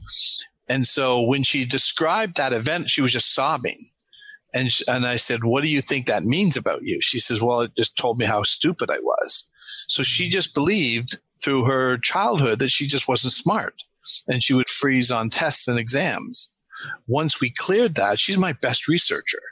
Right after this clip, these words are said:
She's brilliant, but her mind had developed that belief based on that experience that she just wasn't smart enough.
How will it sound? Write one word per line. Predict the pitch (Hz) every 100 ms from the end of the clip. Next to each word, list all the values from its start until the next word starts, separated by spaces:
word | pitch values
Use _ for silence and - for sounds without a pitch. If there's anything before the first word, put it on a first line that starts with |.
| _
She's | - 147
brilliant, | 123 - 123 165 139 92 - - - - - - _
but | 143 127
her | 139
mind | 135 127 147 160 156
had | 151
developed | 131 117 127 127 123
that | 117 110 -
belief | 120 123 104 - - - -
based | 127 127 -
on | 123 117
that | 113
experience | 110 - - 139 123 95 - - - - _
that | 123
she | -
just | 123 113 -
wasn't | 101 110
smart | - 123 117
enough. | 101 92 -